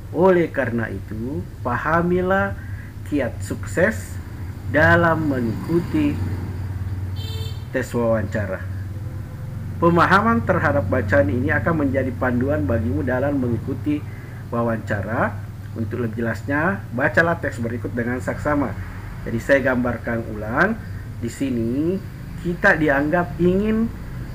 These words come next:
bekerja pada suatu perusahaan, namun sebelum perusahaan itu menjadikan kita tenaga kerjanya, dia mau mewawancarai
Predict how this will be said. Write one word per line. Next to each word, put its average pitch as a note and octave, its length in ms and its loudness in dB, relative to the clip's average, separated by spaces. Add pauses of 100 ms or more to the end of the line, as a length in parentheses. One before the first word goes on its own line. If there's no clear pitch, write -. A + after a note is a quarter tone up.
(1400)
bekerja E3+ 480 2
pada F#3 320 8
suatu D3 320 0
perusahaan, B2 800 -2 (480)
namun D#3 640 4 (160)
sebelum F3+ 400 2
perusahaan E3 640 4
itu A3 640 0 (1400)
menjadikan F3 640 2
kita E3+ 400 0
tenaga D3+ 320 0
kerjanya, B2 880 -2 (880)
dia F3+ 400 2
mau F3 640 4
mewawancarai B2+ 1120 2